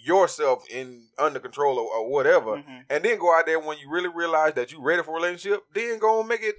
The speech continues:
Speaker 1: make it do what it do.
Speaker 2: Mm-hmm.
Speaker 1: So I, I just like the storyline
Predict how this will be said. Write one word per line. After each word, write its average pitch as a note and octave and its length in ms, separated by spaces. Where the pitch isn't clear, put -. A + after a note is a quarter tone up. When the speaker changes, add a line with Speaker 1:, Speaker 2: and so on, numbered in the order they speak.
Speaker 1:
make G#3 180
it G3 100
do A3 100
what A3 100
it G#3 80
do. G#3 240
Speaker 2:
Mm-hmm. D3 300
Speaker 1:
So D#3 140
I, F3+ 180
I E3 120
just F3 140
like C3 200
the G2+ 60
storyline A2+ 1000